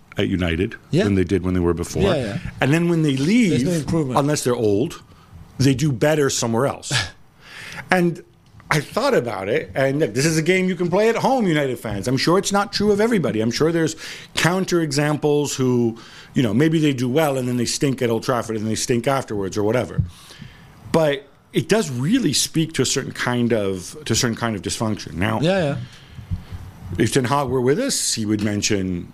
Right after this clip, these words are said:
Speaker 1: and, you know, you mentioned this, but just, just to recap, because I think it is part of the, part of the conversation. Obviously, Lisandro Martinez has been out all season.
Speaker 2: Yeah.
Speaker 1: Lindelof was all, I mean, again, you should say it's just Lindelof, yeah, but he would have played.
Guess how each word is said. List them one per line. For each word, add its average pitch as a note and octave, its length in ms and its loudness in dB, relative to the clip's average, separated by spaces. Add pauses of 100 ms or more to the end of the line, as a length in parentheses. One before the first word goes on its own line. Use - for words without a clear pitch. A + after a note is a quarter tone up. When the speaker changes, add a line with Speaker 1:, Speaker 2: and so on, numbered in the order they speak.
(120)
Speaker 1:
and, C3 160 2
you B2+ 140 0
know, A2+ 60 2
you A#2+ 120 2
mentioned D3 320 0
this, F#2 80 -12
but C3 140 -2
just, F3 160 2
just G3 160 2
to A3 120 2
recap, D3+ 520 0
because B2 260 -2
I A#2 60 2
think A#2 160 0
it A2+ 80 2
is A#2 120 -2 (300)
part C3+ 480 -2
of A2+ 340 -2
the, G2+ 480 0 (280)
part D3+ 160 2
of - 40 -6
the A#2+ 60 -4
conversation. A2 600 -6 (440)
Obviously, A2 460 -2 (120)
Lisandro G#2+ 360 0
Martinez G2+ 500 0
has F#2 140 -2
been F#2 240 -2
out F#2 280 -6 (260)
all G2 100 2
season. C#3 540 0
Speaker 2:
Yeah. G2+ 160 -4 (260)
Speaker 1:
Lindelof G#2 540 0
was G2+ 120 0
all, G#2 140 -4 (300)
I - 100 -2
mean, F#2 180 0
again, F#2+ 300 -2
you - 80 -10
should G2+ 140 0
say C3 140 2
it's G2+ 100 -4
just A#2 160 -4
Lindelof, B2 440 0
yeah, A#2 100 -4
but G2 120 -8
he G2+ 60 -2
would G2+ 120 0
have F2+ 120 -6
played. G#2 320 0